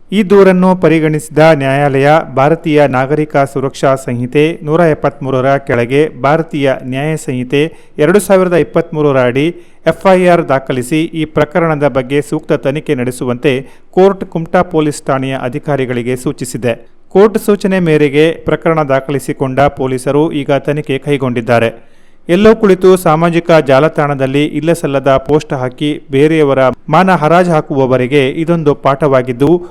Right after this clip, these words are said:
ಬೆಂಗಳೂರು ಮೂಲದ ನಂದಿನಿ ಭಂಡಾರ್ಕರ್ ಈಗ ಕುಮಟಾ ಠಾಣೆ ಪೊಲೀಸರಿಂದ ವಿಚಾರಣೆಗೊಳಪಡುವಂತಾಗಿದೆ.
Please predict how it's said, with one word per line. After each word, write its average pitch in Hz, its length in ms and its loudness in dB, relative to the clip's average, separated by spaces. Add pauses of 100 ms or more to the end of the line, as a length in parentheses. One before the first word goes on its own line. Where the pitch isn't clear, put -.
(140)
ಬೆಂಗಳೂರು 196 480 4
ಮೂಲದ 160 520 2
ನಂದಿನಿ 151 400 -4
ಭಂಡಾರ್ಕರ್ 139 640 0
ಈಗ 135 200 -4
ಕುಮಟಾ 151 480 0
ಠಾಣೆ 131 320 -4
ಪೊಲೀಸರಿಂದ 127 600 -4
ವಿಚಾರಣೆಗೊಳಪಡುವಂತಾಗಿದೆ. 127 1600 -2